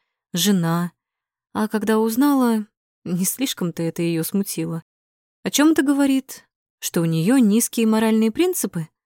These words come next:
Или о том, что она и не ждала от Матвея чего-то большего, чем секс? Да, точно, все дело в моральных принципах и приличии. Нет у нее ни гордости, ни самолюбия. Вот так же и льва подпустила,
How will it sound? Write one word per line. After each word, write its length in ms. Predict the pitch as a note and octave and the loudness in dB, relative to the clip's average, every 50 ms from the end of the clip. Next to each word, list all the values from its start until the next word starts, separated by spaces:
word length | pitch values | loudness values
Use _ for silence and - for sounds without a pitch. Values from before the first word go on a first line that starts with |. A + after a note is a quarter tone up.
| _ _ _ _ _ - | _ _ _ _ _ 0
Или 180 | G#3 G#3+ G#3 | 2 2 2
о 140 | G3+ F#3+ F#3 | 2 0 0
том, 260 | - - G#3+ A3+ A#3 | -2 0 0 0 0
что 220 | A3 - - G#3+ G3 | 0 -2 -2 -2 0
она 260 | G3 G3 G3 G3 G3 | 0 0 2 2 2
и 60 | G3 | 2
не 100 | G3 G3+ | 2 0
ждала 400 | G3+ G3+ G3 B3 B3+ B3+ C4 G#3+ | 0 0 0 0 0 0 0 0
от 120 | F3 - - | -2 -2 -4
Матвея 360 | F3 E3+ - G#3+ A#3+ A#3 G#3 | -6 -4 -2 0 0 0 0
чего-то 400 | - - G3 F#3 F#3+ F#3 - E3+ | 0 -2 -4 -4 -4 -4 -4 -4
большего, 460 | E3 F#3+ B3 C4 - - - F3 E3+ | -2 -2 -2 -2 -2 -4 -4 -4 -4
чем 240 | - - G#3 G#3+ G#3+ | -4 -2 -2 -2 -2
секс? 460 | - - B3 F#3 - - - - - _ _ _ _ _ _ _ _ _ _ _ _ _ _ - A3 | -2 -2 -4 -4 -4 -6 -8 -10 -12 _ _ _ _ _ _ _ _ _ _ _ _ _ _ -6 -2
Да, 220 | A3 C#4+ C4+ A3+ | 0 0 0 0
точно, 380 | - A#3 B3 A#3+ - - E3+ D#3+ | 0 0 0 0 -2 -4 -4 -4
все 200 | - - G3 F#3 | -4 -4 -4 -2
дело 280 | F#3 A3 A3+ A3 G#3+ | 0 0 2 2 2
в 40 | G3 | 2
моральных 480 | G3+ G3+ G3+ A3 A3+ A3 G#3+ G#3 G3+ - | 2 2 2 2 2 2 0 0 -2 -4
принципах 580 | - - B3 B3 A#3 - G#3+ - G3+ G3+ - | -4 -2 0 0 0 -2 -4 -6 -6 -6 -6
и 60 | G#3+ | -6
приличии. 800 | G3+ - G#3 G#3 A3+ A#3+ A3+ - - - - E3+ E3 E3 E3 D#3+ _ _ _ _ _ - | -4 -2 -2 -2 -2 -2 -2 -4 -6 -4 -4 -4 -4 -4 -6 -8 _ _ _ _ _ -4
Нет 440 | - G3 G#3 A3 B3 B3+ A#3 - - | 0 2 4 4 4 4 2 0 -4
у 40 | F3 | -6
нее 320 | E3+ E3+ E3+ E3 E3+ E3+ | -4 -2 -2 -2 -2 -2
ни 180 | E3 E3 E3 E3 | -2 -2 -2 -2
гордости, 800 | E3 E3+ A3+ C4 C#4 C#4 A3 A3+ A3 - - - - G3 F#3+ - _ _ _ _ _ _ - | -2 0 2 2 2 2 2 0 0 -2 -2 -4 -4 -4 -6 -6 _ _ _ _ _ _ -2
ни 100 | C#4 D4 | 0 0
самолюбия. 840 | - - E3+ D#3+ D3+ D#3 F#3 A#3 B3+ G#3+ G3 G3+ F#3+ F#3 F3+ F#3 F#3 _ _ _ _ _ _ _ _ _ _ - | 0 0 -2 -2 -2 0 0 0 0 0 0 0 0 0 0 -2 -4 _ _ _ _ _ _ _ _ _ _ -2
Вот 220 | G#3 A3+ A3+ _ | 0 0 0 _
так 200 | - B3 B3 A3 | 0 0 0 0
же 180 | G#3+ G3 A3+ A3+ | 0 0 2 2
и 40 | A3+ | 2
льва 260 | G#3+ G#3 A3+ A3+ G#3 | 2 2 0 0 0
подпустила, 840 | - E3 D#3 - - F3+ - - - - A#3+ B3 A3+ F#3+ E3 E3 | -2 -4 -8 -8 -8 -8 -8 -8 -6 -4 -2 0 0 0 -2 -4